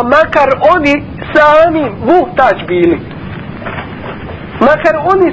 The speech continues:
sami potrebni bili nečemu. Ali druge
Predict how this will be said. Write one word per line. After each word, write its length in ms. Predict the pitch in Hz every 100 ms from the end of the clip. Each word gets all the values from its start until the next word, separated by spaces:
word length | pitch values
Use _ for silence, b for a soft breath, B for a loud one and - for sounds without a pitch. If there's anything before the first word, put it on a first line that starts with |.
| -
sami 440 | 330 370 392 339
potrebni 600 | 349 392 - 320 269 269
bili 280 | 226 262 269
nečemu. 520 | 226 254 - 202 165 139 - - B B B B B
Ali 320 | - 226 254 226
druge 400 | 311 381 302